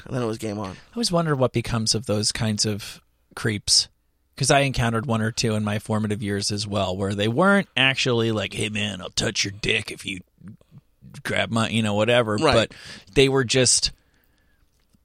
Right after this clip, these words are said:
Speaker 2: more interested in having conversations of a sexual nature with younger dudes.
Speaker 1: That is weird. And when you're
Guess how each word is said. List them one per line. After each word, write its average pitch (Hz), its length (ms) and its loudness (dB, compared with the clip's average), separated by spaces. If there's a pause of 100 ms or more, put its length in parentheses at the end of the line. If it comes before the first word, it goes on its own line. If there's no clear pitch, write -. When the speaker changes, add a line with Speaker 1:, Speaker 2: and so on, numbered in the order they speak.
(400)
Speaker 2:
more 131 300 6
interested 123 560 2
in 110 140 0
having 113 360 0
conversations 117 760 2
of 110 80 -4
a 110 60 0
sexual 113 420 2
nature 117 380 0
with 113 160 -2
younger 113 420 2 (200)
dudes. 123 540 2 (720)
Speaker 1:
That 214 180 2
is 175 180 4
weird. 160 380 4
And 180 160 4
when 214 100 6
you're 208 260 6